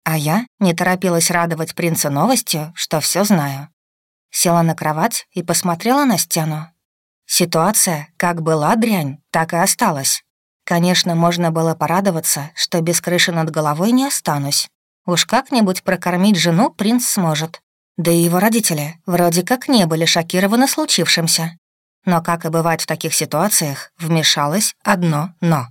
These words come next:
Жить с мужчиной, который тебя не любит, в мои планы не входило. Да и вообще, жить с мужчиной, которого ты не знаешь и даже не твоего вида, это как союз кролика с бобром. У нас даже детей быть не может,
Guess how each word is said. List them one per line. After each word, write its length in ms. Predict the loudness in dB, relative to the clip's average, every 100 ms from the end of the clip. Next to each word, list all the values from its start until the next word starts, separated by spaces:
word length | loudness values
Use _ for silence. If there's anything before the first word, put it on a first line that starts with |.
| _ _ _ -8
Жить 300 | 0 0 2
с 60 | 0
мужчиной, 500 | 2 2 2 2 0
который 360 | -2 0 0
тебя 280 | 0 0 0
не 140 | 0
любит, 420 | 0 0 -2 -6 -10
в 100 | 0
мои 320 | 2 2 0
планы 360 | 0 2 2 2
не 140 | 0
входило. 600 | 0 0 2 2 0 -6 -14 _ _ _ _ _ -6
Да 140 | 0
и 160 | 2 2
вообще, 480 | 0 0 -2 -2 -10 -6
жить 280 | 0 0 0
с 80 | -2
мужчиной, 480 | 0 2 2 2
которого 420 | 0 -2 0 0 0
ты 140 | 0
не 120 | 0
знаешь 540 | 0 0 0 0 -2 -2
и 100 | -4
даже 300 | 0 2 2
не 160 | 0 0
твоего 320 | 2 2 2
вида, 400 | 0 -2 -2 -10 _ _ _ _
это 220 | -6 -2 0
как 220 | -2 -2
союз 340 | 0 0 -2
кролика 480 | 0 0 2 0 -2
с 80 | 0
бобром. 520 | 0 0 -2 -4 -6 _ _ _
У 80 | 0
нас 220 | 2 2
даже 280 | 2 0 2
детей 440 | 0 0 0 0 0
быть 260 | 0 -2
не 160 | 2 4
может, 460 | 4 2 -2 -8